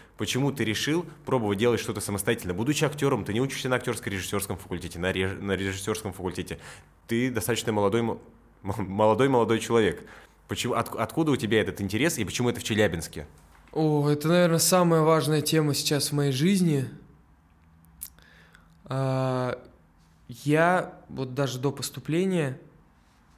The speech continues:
Speaker 2: в Челябинске, а, я родился в Озерске, в маленьком городе, в закрытом, потому что там ядерное производство,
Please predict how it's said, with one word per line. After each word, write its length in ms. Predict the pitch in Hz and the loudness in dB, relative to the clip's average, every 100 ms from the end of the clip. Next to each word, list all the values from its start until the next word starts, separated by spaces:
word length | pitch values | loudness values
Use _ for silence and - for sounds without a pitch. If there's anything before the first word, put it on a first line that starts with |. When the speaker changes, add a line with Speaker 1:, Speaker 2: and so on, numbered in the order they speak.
| _ _ | _ _
Speaker 2:
в 80 | - | -12
Челябинске, 880 | - 135 147 170 165 160 - 139 127 139 - - | -8 0 2 2 0 -2 -6 -6 -6 -10 -20 -14
а, 960 | 123 123 127 123 123 123 123 123 120 - | -8 -4 -4 -4 -4 -4 -6 -6 -8 -8
я 120 | - | -4
родился 320 | 139 135 131 131 | -4 -2 -4 -2
в 20 | |
Озерске, 400 | 131 190 202 185 | 0 0 0 -2
в 60 | |
маленьком 420 | 156 147 143 139 135 | 0 0 0 -2 -2
городе, 260 | 139 123 | -2 -2
в 60 | 123 | -2
закрытом, 600 | 139 143 139 131 123 117 - - - | -2 0 -4 -2 -8 -8 -16 -20 -20
потому 80 | - | -16
что 100 | - | -6
там 100 | 131 | -2
ядерное 400 | 131 127 127 123 | 0 -2 -2 -4
производство, 720 | 127 131 120 123 - - | -2 -4 -2 -4 -6 -10